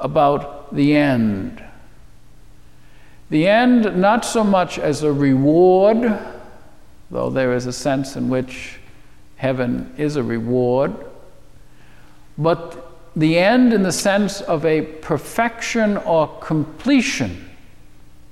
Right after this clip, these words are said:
of what it is that from all eternity God has ordained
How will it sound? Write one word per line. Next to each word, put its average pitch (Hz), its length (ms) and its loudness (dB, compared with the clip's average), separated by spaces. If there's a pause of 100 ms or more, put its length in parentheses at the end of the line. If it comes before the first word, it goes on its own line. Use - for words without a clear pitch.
(400)
of 117 200 -6
what 175 300 2
it 214 160 0
is 180 360 2
that 143 140 -4
from 139 220 -2
all 185 400 2
eternity 185 1000 -2 (800)
God 180 500 2
has 156 540 0 (160)
ordained 156 960 0